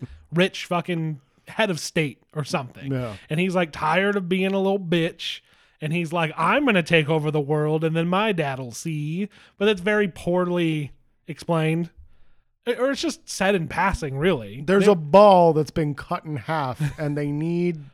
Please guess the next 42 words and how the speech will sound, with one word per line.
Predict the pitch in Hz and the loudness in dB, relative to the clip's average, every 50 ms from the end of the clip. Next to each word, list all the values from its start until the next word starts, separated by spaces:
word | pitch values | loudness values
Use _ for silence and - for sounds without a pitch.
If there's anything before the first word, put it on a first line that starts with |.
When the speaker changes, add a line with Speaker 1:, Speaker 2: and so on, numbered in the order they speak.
| - - | -8 -2
Speaker 2:
the | 156 160 151 | 0 0 2
Speaker 1:
A | 147 | 2
girl's | 131 151 160 160 151 139 135 | 2 2 4 4 4 4 2
Speaker 2:
fingerprints | 190 180 175 170 170 160 - - 165 156 151 147 139 127 - - - - | 2 2 2 2 0 0 0 0 2 2 2 2 0 -4 -6 -8 -8 -10
Speaker 1:
finger. | 107 - - _ _ _ _ _ _ _ _ - | -14 -18 -20 _ _ _ _ _ _ _ _ -6
Speaker 2:
of | 165 151 147 147 143 143 139 127 120 123 - _ _ _ _ _ _ _ _ _ _ _ _ _ _ _ _ _ _ _ _ _ _ _ _ _ _ _ | -2 0 0 0 0 0 -2 -6 -10 -14 -20 _ _ _ _ _ _ _ _ _ _ _ _ _ _ _ _ _ _ _ _ _ _ _ _ _ _ _
that | - 156 147 139 - - | -4 -4 -4 -6 -6 -6
girl | - 151 151 151 143 131 123 120 113 104 113 120 | -4 -2 0 0 0 -2 -2 -4 -6 -10 -12 -12
Speaker 1:
Yeah. | 131 147 139 104 - - | -10 -8 -8 -10 -8 -6
Speaker 2:
that | - 143 - - | -6 -6 -6 -8
Han | 120 107 139 139 139 135 | -6 -4 -4 -2 -2 -2
was | 135 135 - | -4 -4 -2
hanging | 151 143 139 135 135 | -2 -2 -2 -2 -2
out | 135 131 127 127 | -4 -4 -4 -6
with. | 131 127 120 120 - - - 110 - _ _ _ _ _ | -6 -6 -6 -8 -8 -12 -16 -20 -20 _ _ _ _ _
Speaker 1:
When | - 208 254 | -2 0 0
they | 285 294 277 | 0 0 -2
split, | - - - - 226 262 339 285 220 | -4 -6 -8 -6 -4 -2 -2 -2 -2
okay, | 208 196 - 190 160 147 | -2 -2 -2 -2 -2 -2
so | - - 269 | -2 -4 -4
at | 277 | -4
the | - 320 | -4 -4
beginning | 320 254 220 262 254 247 | -4 -2 8 8 10 10
Speaker 2:
Okay, | 254 254 247 220 | 10 6 4 4
dude, | 180 226 269 233 254 | 6 6 4 4 4
uh, | 233 202 185 180 | 2 0 0 2
but | 170 185 180 | 2 2 2
correct | - - 262 320 - | 2 0 -2 -2 -2
me | - 359 | -4 -4
if | 254 - | -4 -2
I'm | 254 233 | -2 0
wrong. | 233 240 220 151 139 | 0 2 0 0 -2
Is | 143 151 165 185 226 226 | -2 -2 -2 -2 -2 -2
that | 285 277 285 277 208 | -4 -4 -4 -6 -6
not | 170 165 170 180 202 226 214 _ | -6 -4 -4 -4 -4 -6 -10 _
the | - 190 180 180 170 151 | -2 -2 -2 -2 -2 -6
girl, | 139 156 160 165 180 185 185 185 185 190 | -4 -2 0 0 2 2 0 0 -2 -6
she | - - 175 | -8 -8 -4
was | 165 | -4
in | 185 170 | -2 -2
Harry | 147 185 180 175 | 0 0 0 0
Potter? | - 170 156 160 170 185 185 180 - | 0 -2 -2 0 0 -2 -4 -6 -8